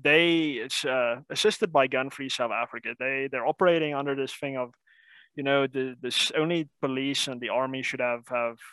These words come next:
have these weapons, and, uh, uh, the, the chances of you being killed with your own firearm is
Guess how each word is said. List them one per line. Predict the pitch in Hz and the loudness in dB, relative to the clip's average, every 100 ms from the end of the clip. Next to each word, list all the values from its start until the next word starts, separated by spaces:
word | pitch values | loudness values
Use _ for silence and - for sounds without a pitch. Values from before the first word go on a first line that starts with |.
| _ - | _ -6
have | 123 123 | -6 -6
these | 127 123 | -10 -6
weapons, | 123 127 131 123 127 131 | -4 -2 -4 -4 -10 -6
and, | 110 110 110 | -6 -6 -6
uh, | 104 104 - _ - - _ _ | -8 -8 -12 _ -20 -20 _ _
uh, | 123 117 117 123 | -6 -6 -8 -10
the, | 127 | -10
the | 127 | -2
chances | 165 151 156 - 147 | 2 4 4 -2 -2
of | 139 | 0
you | 127 139 143 | 2 2 2
being | 143 135 131 131 | 0 -2 -6 -8
killed | - 156 147 | 2 4 4
with | 139 | 0
your | 135 131 | 0 4
own | 160 151 | 4 4
firearm | - 151 147 147 143 135 135 127 | 0 4 6 6 6 4 0 -6
is | 113 113 113 | -10 -10 -14